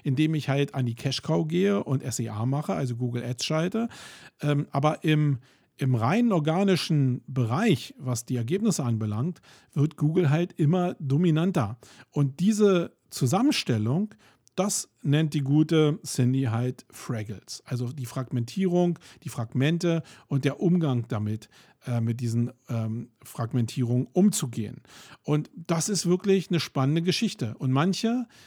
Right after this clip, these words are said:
Sachen, da lohnt es sich ja darüber nachzudenken, wie ich dann platziert sein kann in den Universen.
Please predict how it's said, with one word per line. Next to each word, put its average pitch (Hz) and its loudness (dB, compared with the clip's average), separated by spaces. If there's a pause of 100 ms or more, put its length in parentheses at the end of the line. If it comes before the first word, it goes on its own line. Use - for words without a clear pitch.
(140)
Sachen, 170 0
da 139 0
lohnt 147 2
es 214 0
sich 165 -2
ja 151 2
darüber 131 2
nachzudenken, 139 0
wie 180 -2
ich 160 -8
dann 143 -2
platziert 147 -2
sein 143 -2
kann 139 -4
in 214 0
den 120 0
Universen. 117 -4